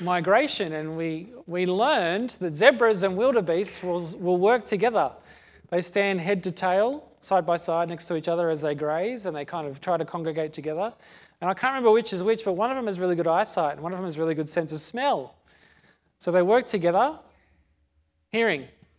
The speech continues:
hearing and eyesight. And they work together to kind of cover each other's butts, right? Always vigilant, looking out for what? Lions.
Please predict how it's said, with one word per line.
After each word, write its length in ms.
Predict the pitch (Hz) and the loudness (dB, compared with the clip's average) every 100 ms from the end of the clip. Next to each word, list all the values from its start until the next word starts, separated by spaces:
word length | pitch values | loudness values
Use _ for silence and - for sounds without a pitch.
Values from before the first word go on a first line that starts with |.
| _ _ | _ _
hearing 320 | - 220 226 214 | -2 2 4 2
and 80 | |
eyesight. 540 | 190 196 190 190 131 - - - - - - - - _ _ _ _ _ - | 2 2 4 2 2 -4 -18 -20 -20 -20 -20 -20 -20 _ _ _ _ _ 0
And 100 | 185 | 6
they 60 | |
work 180 | 208 247 | 8 8
together 300 | 247 226 247 | 8 6 6
to 80 | 233 | 4
kind 180 | 233 220 | 4 2
of 80 | 208 | 4
cover 300 | 240 240 220 | 4 6 4
each 140 | 240 | 6
other's 220 | 220 208 | 4 4
butts, 800 | 151 - 285 277 - - - - - - - - - - | 0 6 6 6 2 -6 -6 -8 -12 -12 -18 -20 -20 -16
right? 680 | - 156 190 302 320 - - - - _ - _ _ _ - _ _ - | -6 0 2 2 0 -10 -10 -18 -20 _ -20 _ _ _ -20 _ _ 2
Always 560 | 233 233 233 214 180 | 6 8 10 8 4
vigilant, 580 | 170 247 208 196 175 156 | 0 0 2 2 2 2
looking 340 | 185 226 226 | 0 0 0
out 240 | 202 208 202 | 4 4 2
for 220 | - 220 | -2 -2
what? 500 | 220 320 214 - - - _ _ _ _ _ _ _ _ _ _ _ | 4 4 4 -2 -16 -18 _ _ _ _ _ _ _ _ _ _ _
Lions. 840 | 143 147 202 190 135 120 117 - | -4 0 0 -2 -4 -8 -10 -10